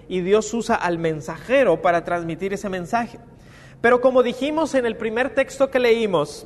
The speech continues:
de allá de Nehemías, quisiera invitarles a regresar ese texto, Nehemías ocho, porque la predicación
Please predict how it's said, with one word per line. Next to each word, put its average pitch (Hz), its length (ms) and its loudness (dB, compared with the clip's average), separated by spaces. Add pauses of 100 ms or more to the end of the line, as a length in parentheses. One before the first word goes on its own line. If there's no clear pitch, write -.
de 175 120 0
allá 185 240 4
de 202 200 4 (760)
Nehemías, 185 840 -2
quisiera 233 460 2 (380)
invitarles 208 480 -2
a - 20 -2
regresar 214 480 0
ese 220 200 -2
texto, 170 360 -6
Nehemías 202 480 -6 (320)
ocho, 175 460 0 (480)
porque 233 240 2
la 240 160 2
predicación 226 1160 -2